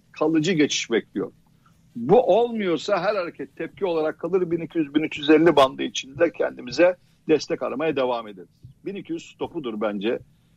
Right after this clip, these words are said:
Kısa, orta ve uzun vadeli yatırımcıların. Borsada fırsatlar bitmez döner, gene alırsınız.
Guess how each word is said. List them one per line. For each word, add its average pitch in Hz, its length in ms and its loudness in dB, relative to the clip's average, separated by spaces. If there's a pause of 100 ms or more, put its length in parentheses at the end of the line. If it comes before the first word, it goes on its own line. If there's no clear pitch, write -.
(160)
Kısa, 160 340 4
orta 139 360 2
ve 135 60 4
uzun 123 340 -2
vadeli 113 380 0
yatırımcıların. 104 840 2 (240)
Borsada 180 580 4
fırsatlar 156 640 0
bitmez 143 360 -10
döner, 143 260 -4
gene 139 240 -2
alırsınız. 110 480 -6